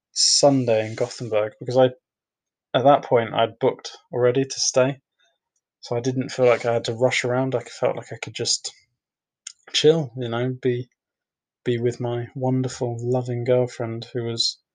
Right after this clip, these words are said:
a bit ill, but you were very appreciative that we had a lot of sex as well. I've barely addressed this at all, but fucking hell, we were going at it like rabbits. The, <laughs> the first night we had a fair bit, but it wasn't as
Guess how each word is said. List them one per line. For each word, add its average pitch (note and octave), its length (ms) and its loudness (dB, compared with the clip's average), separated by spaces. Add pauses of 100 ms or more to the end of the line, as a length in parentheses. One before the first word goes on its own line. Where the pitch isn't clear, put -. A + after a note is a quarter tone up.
(500)
a C3+ 60 0
bit D#3 200 4
ill, B2+ 400 4
but B2+ 120 0
you B2+ 100 2
were C3 100 6
very C3 460 6
appreciative A#2+ 760 -4 (280)
that B2 120 -6
we A#2+ 120 -6
had B2 100 -4
a A2+ 80 -12
lot A2+ 500 -6
of - 80 -12
sex - 460 -6
as G#2+ 160 -8
well. A2 260 -4 (520)
I've A#2 120 -4
barely C3 320 6
addressed A#2 440 2
this - 180 0
at - 220 -2
all, G#2 200 -4
but - 240 -12 (240)
fucking C#3 500 -10
hell, A#2 220 -4
we G#2+ 120 -6
were A2+ 100 -6
going C3 320 4
at A2+ 180 -6
it A2 80 0
like G#2+ 160 -2
rabbits. B2 640 -2 (840)
The, A#2 240 6 (180)
<laughs> - 680 -6
the - 60 -4
first D3+ 420 6
night C3+ 300 4
we C#3 80 -6
had A#2+ 80 -4
a A2+ 40 -12
fair A2+ 300 -2
bit, G#2 300 -6
but G#2+ 100 -8
it A2 80 -12
wasn't A2 380 -10
as A2 340 -6